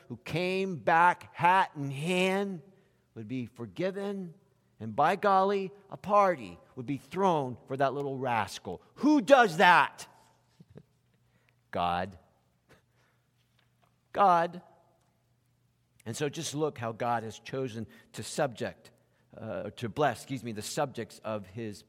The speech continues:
benediction. There's eight things we're gonna notice quickly. First, there are three lines. You see it there? Look at your Bible, with a total of two blessings per line. So there's six blessings here. Second, notice they, they are for all the people of God,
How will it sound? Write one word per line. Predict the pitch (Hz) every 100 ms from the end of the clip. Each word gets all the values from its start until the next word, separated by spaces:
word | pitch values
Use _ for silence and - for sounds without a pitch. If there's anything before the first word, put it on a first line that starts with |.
| _ -
benediction. | 117 123 160 - - 95
There's | 104 98 -
eight | 139 -
things | 139 123 98
we're | 104
gonna | 110
notice | 120 139 113 -
quickly. | - - 107
First, | - 170 127 - - _ _ _
there | 131 135
are |
three | 127 151 170 190
lines. | 160 156 123 80 - - _ _ _ -
You |
see | - -
it | 165
there? | 175 175 175
Look | 160
at | 175
your | 180
Bible, | 170 147 101 - - -
with | 123
a |
total | 123 160 160 139
of | -
two | - 220 226
blessings | 175 180 175 147 123
per | - 147
line. | 135 123 110 87 - _ _ _
So | -
there's | 127 131
six | - 220 -
blessings | 175 160 - 104 -
here. | 82 73 - _ _ _ _ _ _ _ _
Second, | - 214 208 139
notice | 151 202 226
they, | - 196 185 190 190
they | 156 180
are | 175 180
for | 170
all | - 165 185 196
the | 196 196
people | - 185 - 165
of | 135
God, | 156 143 120 87